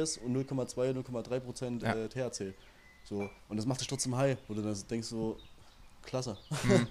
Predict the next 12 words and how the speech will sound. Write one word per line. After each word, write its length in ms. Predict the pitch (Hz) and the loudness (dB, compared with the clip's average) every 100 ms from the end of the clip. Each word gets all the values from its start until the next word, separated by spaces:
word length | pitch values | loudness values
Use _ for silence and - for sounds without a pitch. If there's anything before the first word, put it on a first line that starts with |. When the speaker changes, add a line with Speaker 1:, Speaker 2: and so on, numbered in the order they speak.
| - | 2
Speaker 2:
hm. 280 | 113 110 113 | 4 4 2
Speaker 1:
<laughs> 420 | - - - - | -10 -20 -20 -12
Ja. 160 | 92 98 | -6 2
Speaker 2:
Ja, 160 | 113 151 | 6 8
na 100 | 156 | 10
klar, 200 | 156 156 | 10 10
na 100 | 120 | 8
klar. 320 | 127 123 113 | 4 4 2
Und 160 | 113 110 | -2 2
die 80 | 107 | 2
Speaker 1:
Ich 120 | |
Speaker 2:
Pre-, 100 | - | 2